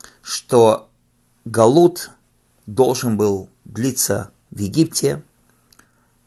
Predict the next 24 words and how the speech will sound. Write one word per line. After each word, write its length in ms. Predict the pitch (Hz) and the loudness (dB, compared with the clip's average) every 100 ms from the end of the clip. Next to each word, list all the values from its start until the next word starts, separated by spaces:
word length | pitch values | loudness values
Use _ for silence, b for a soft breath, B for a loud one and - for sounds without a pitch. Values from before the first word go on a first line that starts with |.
| _ | _
только 300 | - 135 135 | 0 0 2
на 100 | 123 | 0
какое-то 440 | 120 107 139 135 113 | 2 2 4 6 2
количество 480 | 101 101 - - 101 | -2 -4 -6 -6 -4
лет, 240 | 127 123 | -2 -4
скажем, 500 | - - 92 80 71 | -8 -8 -12 -12 -12
четыреста 500 | - - 151 147 - | -10 -4 -2 -2 -2
лет 220 | 120 117 | -2 -2
и 60 | 95 | -4
так 180 | 95 95 | -6 -4
далее. 420 | 92 82 - 127 _ | -4 -4 -10 -16 _
И 100 | - | -10
если 340 | 104 160 160 127 | -4 -2 -2 -4
это 160 | - | -8
так, 400 | - 92 90 - _ _ _ b b | -8 -8 -8 -10 _ _ _ b b
что 220 | - - 156 | -10 0 2
означает, 440 | 156 139 - 143 | 2 -2 -2 -2
«если 220 | 127 120 | -4 -8
бы 80 | 120 | -8
не 100 | 117 | -8
вывел 320 | 117 127 120 | -6 -6 -6
нас 220 | 117 110 | -6 -4
Всевышний 480 | - - 101 - - | -4 -4 -8 -8 -10
оттуда», 480 | - - 127 151 185 | -10 -6 -4 -2 -2